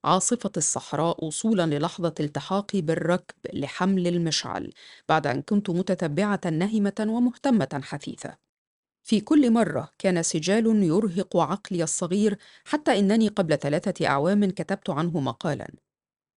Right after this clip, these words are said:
ترى على بيت من سقط الصاروخ الأول في كل حرب؟ على رأس من؟ ماذا كان الأطفال فاعلين وكيف كان حال البيت.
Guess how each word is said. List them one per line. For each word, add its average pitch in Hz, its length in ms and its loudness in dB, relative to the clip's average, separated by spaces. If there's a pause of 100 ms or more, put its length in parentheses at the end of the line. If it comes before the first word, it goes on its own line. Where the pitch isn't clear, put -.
(240)
ترى 165 320 0 (200)
على 165 260 0
بيت 202 420 0
من 185 320 0 (100)
سقط - 380 -6
الصاروخ 175 520 -2
الأول 151 480 -2
في - 140 -8
كل 135 280 -4
حرب؟ - 240 -10 (580)
على 151 240 -2
رأس - 300 -2
من؟ 139 280 -4 (880)
ماذا 214 240 4
كان 226 220 0
الأطفال 175 540 0
فاعلين 175 640 0 (240)
وكيف 214 400 0
كان 190 300 -2
حال 170 280 -4
البيت. 135 500 -6